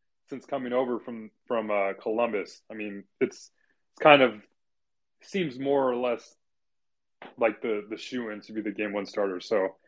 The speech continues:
um, yeah, and then let's say, like, maybe they, they falter or whatever, you still have Copley to turn to. So definitely got two legit options for McLellan, but I,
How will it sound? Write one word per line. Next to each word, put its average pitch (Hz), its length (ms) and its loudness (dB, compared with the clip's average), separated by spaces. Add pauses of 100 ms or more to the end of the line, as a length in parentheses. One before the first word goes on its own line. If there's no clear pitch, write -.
(680)
um, 117 460 6
yeah, 160 200 2
and 127 100 -6
then 139 80 -8
let's 139 280 -8
say, 143 220 -4
like, 131 280 -4
maybe 135 280 -8
they, 127 340 -6
they 120 120 -4 (100)
falter 127 300 -2
or 117 80 -10
whatever, 120 500 -4 (320)
you 127 80 -10
still 143 200 0
have 131 120 0
Copley 120 320 0
to 110 100 -6
turn 110 320 -10
to. 92 140 -10
So 101 360 4 (600)
definitely 160 600 6
got 127 200 4 (200)
two 147 400 -4
legit 127 460 -4
options 120 420 -4
for 110 140 -14
McLellan, 107 480 -4
but 104 100 0
I, 104 100 0